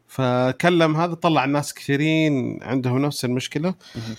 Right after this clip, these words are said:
Speaker 1: والمشكلة إنه هو حاطه في غرفة خاصة، وحاط الجوالات في غرفة خاصة و-، وطريقة معينة ومحافظها
Speaker 2: مهم.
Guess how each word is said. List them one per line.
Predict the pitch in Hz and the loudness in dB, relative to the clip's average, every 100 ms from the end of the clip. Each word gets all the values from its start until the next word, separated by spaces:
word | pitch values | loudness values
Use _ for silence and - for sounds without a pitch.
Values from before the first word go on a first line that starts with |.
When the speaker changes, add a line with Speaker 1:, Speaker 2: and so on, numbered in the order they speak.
| - _ - | -14 _ -6
Speaker 1:
والمشكلة | 139 143 170 - 165 | 0 2 0 0 0
إنه | 160 | 2
هو | 156 175 160 | 4 4 2
حاطه | - 165 160 147 | 0 0 0 -6
في | - | -2
غرفة | 160 147 | -4 -4
خاصة، | - 147 156 - 175 170 | -6 -2 -2 -2 0 0
وحاط | 143 127 - 131 | 0 -4 -4 -6
الجوالات | 117 117 113 127 131 131 | -2 -4 -2 0 2 0
في | - 127 | -2 -2
غرفة | 123 131 | -2 -2
خاصة | 120 139 156 - 156 | -2 -2 -2 -2 0
و-، | 131 117 117 - - - | 0 -2 -6 -14 -20 -12
وطريقة | 127 135 135 - | -4 0 0 2
معينة | 123 113 147 156 160 165 151 127 117 | 2 2 2 2 2 2 2 0 -2
ومحافظها | 113 107 - - 143 135 151 147 156 170 | -4 -6 -8 -4 -2 0 -2 0 0 0
Speaker 2:
مهم. | 135 | -2